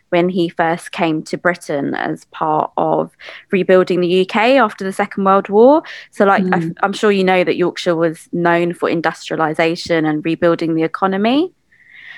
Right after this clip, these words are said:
Speaker 2: Yeah.
Speaker 1: Yeah, but it was also a place known for racism. Um, so I'm curious to know, I know you're in Bristol at the moment and you're moving soon, but you spent the first half of your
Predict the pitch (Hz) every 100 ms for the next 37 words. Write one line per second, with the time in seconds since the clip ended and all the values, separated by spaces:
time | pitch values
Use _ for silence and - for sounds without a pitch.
0 | - 196 170 - - _ - 170 147 160
1 | - 220 233 240 240 226 190 - 185 180
2 | - 180 165 170 - 160 156 147 - -
3 | 165 151 - 117 101 - 67 101 104 -
4 | - - - 185 190 180 180 185 - _
5 | - 220 220 233 - 269 254 247 - 214
6 | 214 202 170 160 190 214 214 196 185 208
7 | 208 - 180 185 - 180 180 175 175 175
8 | - 165 175 196 190 175 180 - 180 175
9 | 170 175 185 - - - - 180 - 175
10 | - - 226 226 - 185 180 175 165 175
11 | 170 160